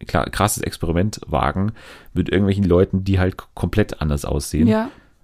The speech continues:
Speaker 1: Und so hast du halt
Speaker 2: Ja, das
Speaker 1: einfach
Speaker 2: stimmt.
Speaker 1: eine normale Dating-Show, wo sich die Leute halt nicht sehen, so.
Speaker 2: Ja.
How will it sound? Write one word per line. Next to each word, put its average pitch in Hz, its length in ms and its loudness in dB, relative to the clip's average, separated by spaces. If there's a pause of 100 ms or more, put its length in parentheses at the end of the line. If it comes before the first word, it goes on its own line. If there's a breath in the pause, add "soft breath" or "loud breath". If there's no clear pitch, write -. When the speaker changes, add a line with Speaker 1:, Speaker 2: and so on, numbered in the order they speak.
(180)
Speaker 1:
Und 80 180 -4
so 90 160 2
hast 98 180 -4
du 98 40 4
halt 92 180 2
Speaker 2:
Ja, - 60 -
das - 40 2 (100)
Speaker 1:
einfach 101 100 0
Speaker 2:
stimmt. 101 180 -2
Speaker 1:
eine 90 80 4
normale 90 300 4
Dating-Show, 104 480 4
wo 104 100 4
sich 104 140 -8
die - 80 -2
Leute 92 200 6
halt 87 80 0
nicht 95 120 0
sehen, 82 240 0
so. 69 120 -2
Speaker 2:
Ja. 233 300 4